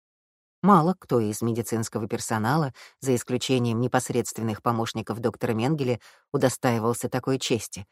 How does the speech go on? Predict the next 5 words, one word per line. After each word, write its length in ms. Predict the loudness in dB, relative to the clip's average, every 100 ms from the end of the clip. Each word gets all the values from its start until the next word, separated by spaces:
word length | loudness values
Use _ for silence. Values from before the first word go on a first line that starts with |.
| _ _ _
быть 340 | -2 0 0 -2
допущенным 800 | -4 -2 -2 -2 -2 -2 -2 -4 _
в 60 | -6
святая 460 | -4 -2 0 -2
святых. 560 | -2 -4 -6 -8 -14